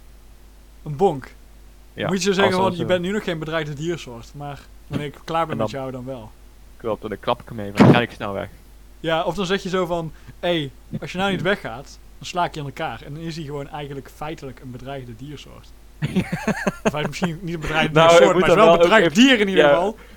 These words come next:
Speaker 2: Ik moet eventjes een soort van, "Ik moet jouw soort niet." <laughs>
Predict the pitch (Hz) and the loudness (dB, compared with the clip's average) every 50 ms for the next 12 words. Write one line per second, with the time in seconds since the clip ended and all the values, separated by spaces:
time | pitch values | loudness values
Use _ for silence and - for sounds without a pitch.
0 | - - 131 - 147 147 156 151 - 175 165 160 - - 160 139 139 127 - - | -14 -12 -4 0 0 0 0 2 2 2 0 0 -2 -6 -4 -4 -4 -6 -4 -2
1 | 160 139 123 - - 143 143 139 135 - - 151 190 - - 170 151 - - 165 | 0 0 0 -2 -4 -4 -2 -2 -2 -2 0 -2 -2 2 4 2 2 4 4 4
2 | 143 127 - - 143 135 131 139 - - | 4 4 4 2 -2 -2 -2 2 4 4